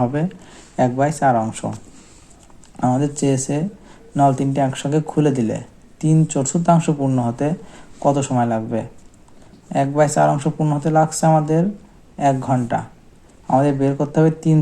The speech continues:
চতুর্থাংশ, অর্থাৎ তিন বাই চার অংশ। তাহলে আমরা লিখব এক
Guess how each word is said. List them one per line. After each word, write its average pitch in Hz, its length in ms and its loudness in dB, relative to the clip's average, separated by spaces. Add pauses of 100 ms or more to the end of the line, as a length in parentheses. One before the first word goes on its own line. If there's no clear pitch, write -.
চতুর্থাংশ, 135 480 -2 (100)
অর্থাৎ 156 240 -2 (240)
তিন 156 140 4 (100)
বাই 139 140 2 (160)
চার 131 180 6 (100)
অংশ। 107 180 -6 (920)
তাহলে 139 260 -2
আমরা 139 220 0
লিখব 135 220 -4 (2750)
এক 135 80 -2